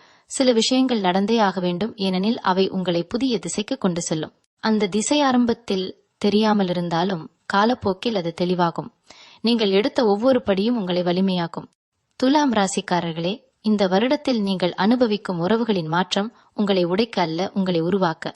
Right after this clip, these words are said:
நீங்கள் உங்களின் உள்ளுணர்வை நம்ப ஆரம்பித்தால்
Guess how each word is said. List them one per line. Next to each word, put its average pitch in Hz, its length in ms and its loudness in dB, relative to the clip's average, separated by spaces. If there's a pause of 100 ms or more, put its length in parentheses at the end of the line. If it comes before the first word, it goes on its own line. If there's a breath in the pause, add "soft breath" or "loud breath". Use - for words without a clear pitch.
(140)
நீங்கள் 269 520 4
உங்களின் 220 460 2
உள்ளுணர்வை 240 640 2
நம்ப 185 300 0
ஆரம்பித்தால் 185 600 -2